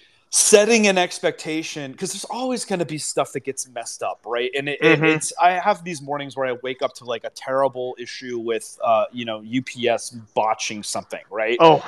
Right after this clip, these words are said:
Speaker 1: And
Speaker 2: yeah.
Speaker 1: the, the, the, the desire to wanna throw the baby out with the bathwater is high sometimes,
Speaker 2: <laughs>
Speaker 1: right? You're like, "Oh, this again?" Right?
Speaker 2: Yep.
Speaker 1: Because you're, you're,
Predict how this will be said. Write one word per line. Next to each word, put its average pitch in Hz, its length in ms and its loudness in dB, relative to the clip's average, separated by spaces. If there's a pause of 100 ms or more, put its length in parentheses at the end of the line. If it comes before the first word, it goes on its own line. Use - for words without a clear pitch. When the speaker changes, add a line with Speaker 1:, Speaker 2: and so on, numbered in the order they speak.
(140)
Speaker 1:
And 160 180 8
Speaker 2:
yeah. 147 180 10
Speaker 1:
the, 175 120 6
the, 139 80 -2
the, 170 200 6
the 139 220 -2
desire 170 480 6
to 139 260 -4 (520)
wanna 165 220 6
throw 160 260 4
the 147 80 2
baby 143 280 0
out 135 140 4
with 135 100 -12
the 123 80 -10
bathwater 113 760 -6
is 120 160 -12
high 120 320 -2
sometimes, - 520 -4
Speaker 2:
<laughs> 135 100 8
Speaker 1:
right? 123 240 2
You're 147 100 -2
like, 143 180 2
"Oh, 170 300 4
this 175 240 0
again?" 156 560 -6 (360)
Right? 180 160 2
Speaker 2:
Yep. 156 180 12
Speaker 1:
Because 202 300 2
you're, 185 260 0
you're, 180 360 -2